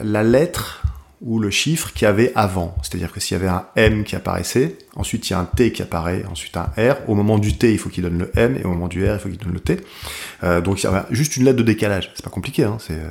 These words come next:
c'est juste, tu, tu dois, tu dois garder dans ta mémoire une lettre ou un chiffre pendant, euh, trois secondes, quoi. Euh, et, et ben, et ils faisaient sonner le portable des gens. Enfin, ils, ils envoyaient une, ils envoyaient un message. Et les gens, à partir du moment où il y avait un message,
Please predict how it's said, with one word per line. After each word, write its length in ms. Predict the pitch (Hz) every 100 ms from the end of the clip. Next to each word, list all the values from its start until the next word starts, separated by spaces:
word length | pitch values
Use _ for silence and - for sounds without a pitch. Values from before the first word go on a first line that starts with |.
| 87
c'est 280 | - 90
juste, 180 | 90 110
tu, 180 | - 92 -
tu 140 | -
dois, 220 | 98 95 95 -
tu 160 | -
dois 340 | 104 107 113 104
garder 460 | 104 127 117 127
dans 120 | 110 98
ta 140 | 101
mémoire 520 | 98 98 104 139 143 113
une 140 | 104
lettre 280 | 101 110 -
ou 80 | 98
un 40 |
chiffre 320 | 82 - - - - - -
pendant, 440 | - 82 92 113 98
euh, 60 | 80
trois 220 | - 90
secondes, 320 | - 87 78
quoi. 180 | 82 - - - - - - -
Euh, 540 | 71 71 73 71 71 73 - -
et, 420 | 104 107 - -
et 60 | 95
ben, 240 | 104 101 -
et 80 |
ils 80 | 113
faisaient 220 | 113 120
sonner 300 | 131 165 170
le 60 | 180
portable 480 | 165 139 127 123 120
des 100 | 107
gens. 240 | 104 101 95 _ _ _ _
Enfin, 140 | - 98
ils, 320 | 101 107 -
ils 60 |
envoyaient 280 | 107 104 131
une, 160 | 131 - - 107
ils 80 |
envoyaient 200 | 101 107
un 60 | 123
message. 460 | 113 - 98 82 - - - - - - - -
Et 120 | 101
les 120 | 104
gens, 240 | 120 143 131
à 40 |
partir 260 | 101 - 120
du 20 |
moment 100 | 127
où 20 |
il 60 | 117
y 40 |
avait 80 | 101
un 80 | 101
message, 520 | 98 107 127 151 151